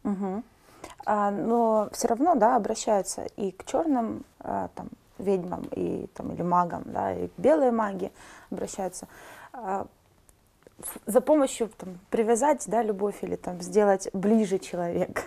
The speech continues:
<laughs> ну, как максимально. Всё-таки чёрная магия или белая магия? Что лучше в этом?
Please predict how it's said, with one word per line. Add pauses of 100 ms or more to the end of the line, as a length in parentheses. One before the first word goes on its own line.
<laughs>
ну,
как
максимально. (240)
Всё-таки
чёрная
магия
или
белая
магия? (640)
Что
лучше
в
этом?